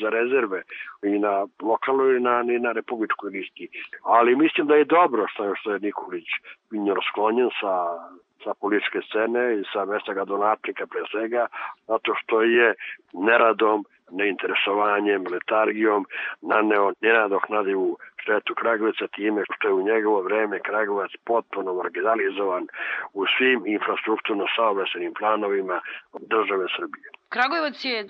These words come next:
Speaker 2: nažalost, poznat i po ovoj aferi Indeks.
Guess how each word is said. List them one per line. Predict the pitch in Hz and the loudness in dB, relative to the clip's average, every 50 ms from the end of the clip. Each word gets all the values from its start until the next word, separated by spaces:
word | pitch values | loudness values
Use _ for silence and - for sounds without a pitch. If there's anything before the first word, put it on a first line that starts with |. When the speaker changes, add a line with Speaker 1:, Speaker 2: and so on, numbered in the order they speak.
| - 202 | -12 -10
Speaker 2:
nažalost, | 196 214 214 220 233 - 285 285 254 214 - _ | -4 -2 0 0 0 -2 -6 -6 -6 -8 -8 _
poznat | - 226 247 226 240 247 214 - - 202 | -6 -4 -4 -4 -4 -6 -6 -6 -10 -18
i | 196 | -18
po | - - 214 196 190 190 190 - - 202 | -12 -10 -8 -6 -4 -4 -4 -4 -4 -4
ovoj | 202 202 202 202 196 196 | -4 -4 -4 -2 -2 -2
aferi | 190 180 - - 220 208 202 190 190 190 277 | -2 -2 -4 -4 -4 -4 -2 -2 -4 -6 -6
Indeks. | 226 208 208 190 160 151 143 147 - | -6 -6 -6 -6 -4 -6 -6 -6 -6